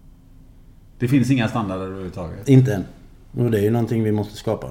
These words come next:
Speaker 2: Jag har ju, alltså, den erfarenheten jag har från piercingindustrin är ju, det är väl lite det som ger en övertaget, just att man har sett uppgången och, och utvecklingen av en bransch. Och nu ser man ju, jag ser ju innan den här explosiva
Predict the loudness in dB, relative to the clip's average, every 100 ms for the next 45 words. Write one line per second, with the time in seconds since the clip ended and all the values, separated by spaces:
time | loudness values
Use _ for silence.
0 | -4 2 4 4 2 -6 -2 4 6 6
1 | 4 0 0 0 -2 -2 -4 -4 -4 -4
2 | -4 -2 -2 -4 -8 -20 -20 -20 -20 -20
3 | -20 -20 -20 -20 -20 -16 -6 -4 -4 -4
4 | -2 0 0 0 2 4 4 4 2 0
5 | 0 0 2 0 -2 -2 -2 -2 -8 -14
6 | -12 -12 -10 -14 -16 -20 -20 -20 -20 -20
7 | -18 -6 -4 -2 -2 -4 -6 -4 -6 -2
8 | -2 -2 -2 -2 -2 -2 -4 -8 -16 -10
9 | -4 0 0 -2 -4 -6 -2 -2 -2 -2
10 | -4 -8 -12 -20 -12 -4 -4 -2 -2 -2
11 | -4 -8 -8 -8 -4 0 0 0 0 -2
12 | -4 -10 -20 -20 -20 -20 -12 0 2 2
13 | -2 -8 -10 -8 -4 -2 -4 -6 -14 -20
14 | -20 -20 -10 -10 -8 -10 -8 -6 -6 -8